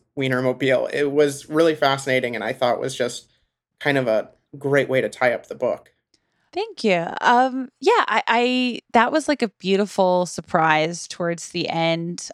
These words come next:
Speaker 2: of, uh, working on my first draft. It was, the book was generally around this road trip, and this happened, like,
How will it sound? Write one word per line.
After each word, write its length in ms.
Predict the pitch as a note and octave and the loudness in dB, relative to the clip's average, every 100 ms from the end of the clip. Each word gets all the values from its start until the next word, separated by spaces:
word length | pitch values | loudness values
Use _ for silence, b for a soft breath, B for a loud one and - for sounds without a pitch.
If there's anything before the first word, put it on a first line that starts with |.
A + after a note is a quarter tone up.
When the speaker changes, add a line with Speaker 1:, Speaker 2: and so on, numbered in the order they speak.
| - | -2
Speaker 2:
of, 720 | E3 D#3+ D#3 D#3 D#3+ - - _ _ _ _ _ _ _ | 0 0 0 -4 -6 -14 -20 _ _ _ _ _ _ _
uh, 520 | - E3+ D#3+ D3+ D3+ D3+ | 4 4 4 2 0 0
working 320 | F#3+ F3+ F3+ | -2 0 0
on 120 | F3 | 2
my 100 | F3 | 0
first 320 | E3+ F3 E3+ | -2 -4 -4
draft. 400 | - D#3+ E3 - | -4 -2 -2 -6
It 180 | - D3+ | -12 -8
was, 440 | D3 D#3 - - - _ _ _ _ G#3 _ _ | -6 -8 -10 -16 -20 _ _ _ _ -20 _ _
the 140 | E3+ F3+ | -2 2
book 240 | A3 A3 | 2 4
was 120 | A3 | 2
generally 380 | - F#3 F3+ E3+ | 4 2 4 4
around 240 | D#3+ D#3 | 2 -2
this 180 | - G3 | -4 0
road 220 | C4+ C#4+ | 2 2
trip, 260 | - B3 G#3+ - | 2 2 2 -2
and 220 | - F3+ F3+ | -2 0 2
this 160 | F3+ | 0
happened, 520 | F3+ D#3+ - E3 E3 | 2 0 0 -2 -2
like, 220 | D3+ C#3 | -4 -4